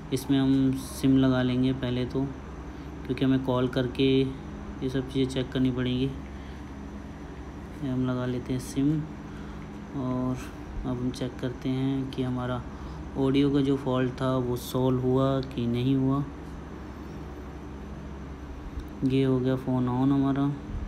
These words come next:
ये डाला हमने password। सबसे पहले हम recording check कर लेते हैं कि recording काम कर रहा है कि नहीं।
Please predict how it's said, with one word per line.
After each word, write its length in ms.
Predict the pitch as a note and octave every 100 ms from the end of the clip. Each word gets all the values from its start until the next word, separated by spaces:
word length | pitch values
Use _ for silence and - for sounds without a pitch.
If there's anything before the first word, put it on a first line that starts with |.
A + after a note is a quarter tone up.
| - - - - - - - - - - - -
ये 140 | B2 B2
डाला 260 | A#2+ A#2+
हमने 200 | A#2+ A#2+ A#2 -
password। 480 | B2 A#2+ C3+ C#3 C3+ - - - - - - - - - - - - - - - - - - - - - - - - - - - - -
सबसे 240 | D3+ C3+ C#3+
पहले 200 | C#3 C3+
हम 100 | B2+
recording 420 | B2 B2+ B2+ C3
check 180 | C3+ C3
कर 140 | C#3
लेते 280 | C3 C3 C3+
हैं 460 | C3+ C#3 - - -
कि 80 | B2
recording 400 | A#2+ B2 A#2+ A#2
काम 240 | A#2+ A#2+
कर 180 | A#2 B2+
रहा 140 | B2+
है 80 | C3
कि 180 | C3 C3
नहीं। 200 | C3 C#3+